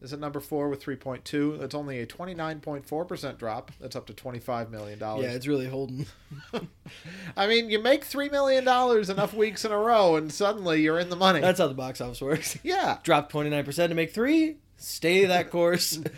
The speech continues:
Speaker 2: That same amount of money for five weeks.
Speaker 1: Sure. Uh, and then American Underdog came in at number five with two point three. That was a forty point four percent drop. That's up to eighteen point six million.
Speaker 2: Yeah, our top story. Why? Sure, why not? Spider-Man No Way Home, thirty-two million, down forty-two, basically. It's at six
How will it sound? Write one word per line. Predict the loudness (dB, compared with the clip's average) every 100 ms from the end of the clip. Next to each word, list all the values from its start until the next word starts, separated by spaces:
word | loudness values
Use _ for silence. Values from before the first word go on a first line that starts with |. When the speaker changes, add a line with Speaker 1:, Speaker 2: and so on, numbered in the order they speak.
| -2
Speaker 2:
That | -2 -2
same | 2 4
amount | 6 4
of |
money | 4 2 0
for | -4
five | -2 -2 -2
weeks. | -4 -8 -10 -12
Speaker 1:
Sure. | -4 -2 -2 -6 _ -6
Uh, | 2 4 4 4 2
and | 0
then | -2
American | 0 2 2 0
Underdog | -4 -2 -2 -2
came | -4 -8
in | -8
at | -12
number | -14
five | -4 -2 -2 -6
with | -10
two | -10
point | -10 -14 -14
three. | -6 -2 0 0
That | -4
was | -4
a | -8
forty | -8 -6 -4 -4
point | -6 -12 -6
four | -6 -6
percent | -8 -10 -6
drop. | -2 -2 -2 -12
That's | -10
up | -10 -8
to | -10
eighteen | -10 -8 -10 -10
point | -12 -10
six | -12 -12
million. | -10 -12 -12 -16 -20 -20 -20 -20
Speaker 2:
Yeah, | -2 4
our | 4
top | 6 2 2
story. | 4 8 8 6
Why? | 4 2 2
Sure, | 2 0
why | 0 -2 -4
not? | -4 -4
Spider-Man | 0 0 0 -4
No | -4 -4
Way | -4
Home, | -4 -6 -6 -4
thirty-two | -2 -2 0 0
million, | 2 0 0
down | 0 -2
forty-two, | 0 2 2 0 -4 -4 -2 0 0 2
basically. | 2 2 -2 -2 0 0
It's | 0
at | -4
six | -4 -4 -4 -4 -8 -8